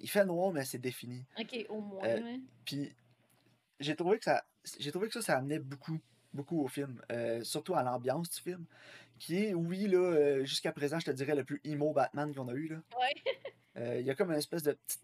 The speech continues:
Speaker 1: toune, de petite toune, là, emo, là, qui joue deux fois dans le film, au début et à la fin. J'ai, j'ai trouvé que ça avait pas, j'aurais été plus avec un score instrumental pour ça, mais en tout cas, regarde. Je saurais pas trop là-dessus, là, je veux dire, c'est un choix, là, c'est juste une toune, là, c'est pas ce qui, c'est pas ça qui a amené du,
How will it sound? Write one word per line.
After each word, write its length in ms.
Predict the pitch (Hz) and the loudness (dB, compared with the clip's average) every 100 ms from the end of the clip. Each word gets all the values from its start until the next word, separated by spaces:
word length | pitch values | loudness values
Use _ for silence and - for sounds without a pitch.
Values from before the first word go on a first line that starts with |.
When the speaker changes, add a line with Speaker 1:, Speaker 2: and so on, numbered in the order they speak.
| - | 0
Speaker 1:
toune, 200 | 165 - | 0 0
de 100 | 135 | -2
petite 360 | 127 - - - | -2 -4 -12 0
toune, 300 | 175 175 156 | 2 2 0
là, 220 | 160 156 - | 0 0 0
emo, 400 | 143 139 139 156 | -4 -2 0 0
là, 120 | 151 | -2
qui 120 | - | -4
joue 140 | 131 143 | -4 -2
deux 140 | 139 | 0
fois 120 | 139 | 2
dans 80 | 147 | 2
le 60 | 127 | 0
film, 160 | 151 | -2
au 80 | 143 | -2
début 240 | 120 139 139 | -2 -2 2
et 40 | |
à 40 | |
la 80 | 120 | 2
fin. 200 | - 135 | 0 -4
J'ai, 140 | 139 135 | -4 -4
j'ai 120 | 127 | -6
trouvé 220 | - 143 | -6 -6
que 60 | 165 | -2
ça 80 | 123 | -2
avait 100 | 120 | -2
pas, 200 | - 147 - - - - - - _ _ - 196 - | -2 -4 -4 -16 -20 -20 -20 -20 _ _ -16 -10 0
j'aurais 320 | 143 156 185 | 4 6 4
été 160 | 208 | 0
plus 180 | 190 214 | 0 2
avec 160 | 165 151 | 2 2
un 140 | 139 | 0
score 240 | - 160 160 | 2 2 2
instrumental 760 | 147 - 151 131 123 143 160 | 0 -4 -2 0 0 0 -2
pour 180 | 170 151 | -4 -6
ça, 200 | - 170 | -2 -2
mais 180 | 147 123 | -2 -4
en 120 | 131 | -4
tout 100 | 131 | -6
cas, 40 | 127 | -8
regarde. 260 | 117 113 - _ _ _ - - - - - _ _ - - _ _ _ | -8 -10 -12 _ _ _ -20 -20 -20 -20 -20 _ _ -20 -20 _ _ _
Je 60 | 135 | -2
saurais 280 | - 151 170 | 2 4 4
pas 80 | 180 | 2
trop 120 | 202 | 2
là-dessus, 300 | 160 123 160 | 2 2 0
là, 100 | 170 | 0
je 80 | 147 | 0
veux 60 | |
dire, 120 | 123 139 | -2 -2
c'est 100 | 143 | -2
un 160 | 117 113 | -2 -4
choix, 420 | - 135 135 135 | -4 -2 -2 -2
là, 100 | 131 | -6
c'est 140 | 120 | -6
juste 180 | 113 131 | -6 -6
une 140 | 120 | -8
toune, 300 | 113 135 139 | -6 -6 -6
là, 140 | 135 135 | -6 -8
c'est 120 | - | -6
pas 100 | 135 | -6
ce 100 | - | -8
qui, 100 | - - | -8 -8
c'est 100 | - | -4
pas 100 | 143 | -2
ça 140 | 156 | -2
qui 100 | 147 | -2
a 40 | 123 | -2
amené 500 | 110 127 127 135 | -2 -6 -6 -8
du, 120 | 131 | -10